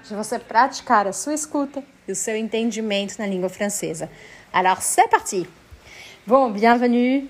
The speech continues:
Aujourd'hui, je réfléchis un peu pendant que je regarde l'évier de la cuisine plein, plein,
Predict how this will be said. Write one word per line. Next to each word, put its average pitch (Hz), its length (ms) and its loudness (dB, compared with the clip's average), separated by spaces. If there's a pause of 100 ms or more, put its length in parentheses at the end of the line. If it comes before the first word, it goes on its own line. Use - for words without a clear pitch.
Aujourd'hui, 233 600 4 (360)
je 220 440 4
réfléchis 302 540 2
un 208 200 4
peu 262 340 4 (400)
pendant 220 400 4
que 269 120 -2
je 226 140 2
regarde 214 800 2
l'évier 226 640 2
de 190 80 0
la 190 140 2
cuisine 226 640 -2 (500)
plein, 359 500 6 (140)
plein, 349 400 2